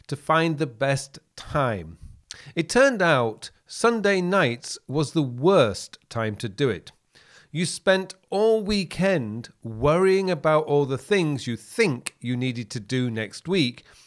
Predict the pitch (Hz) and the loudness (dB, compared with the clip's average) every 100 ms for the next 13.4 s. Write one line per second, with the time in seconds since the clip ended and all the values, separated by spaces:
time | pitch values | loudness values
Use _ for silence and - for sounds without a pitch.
0 | _ _ - 165 165 202 226 185 170 170 | _ _ -4 -2 0 2 4 4 0 0
1 | - 180 156 160 151 147 - 139 139 139 | -2 -4 -2 -2 0 0 -2 -4 -2 -2
2 | 104 131 101 120 143 139 135 120 113 120 | -4 -6 -4 0 2 0 0 -4 -2 0
3 | 117 107 165 160 131 95 90 - - _ | 0 2 2 2 -4 -4 -8 -10 -20 _
4 | _ _ - - _ - 233 233 - - | _ _ -20 -20 _ -2 2 2 0 -8
5 | - 185 - 202 185 139 175 175 180 180 | -10 -4 0 0 -2 0 2 4 4 2
6 | 151 - 190 180 139 117 117 - - _ | -2 -4 0 4 4 4 2 -2 -14 _
7 | - 135 131 139 160 160 139 131 139 139 | -8 -4 0 4 4 2 0 2 2 0
8 | 127 123 - 180 127 117 - - _ - | -2 -2 2 4 6 2 -6 -20 _ -14
9 | 123 104 160 160 160 156 147 - 135 123 | -12 -4 0 2 4 4 4 0 -6 -2
10 | 139 143 139 139 120 - 131 120 110 180 | 0 0 2 -2 -2 0 0 2 2 4
11 | 180 131 - 120 139 127 - 120 - 180 | 4 2 -4 -6 -4 -4 -4 -8 -4 -2
12 | 190 123 113 107 _ _ _ 131 135 139 | 0 -2 -4 -8 _ _ _ -2 2 4
13 | 135 127 123 | 6 4 2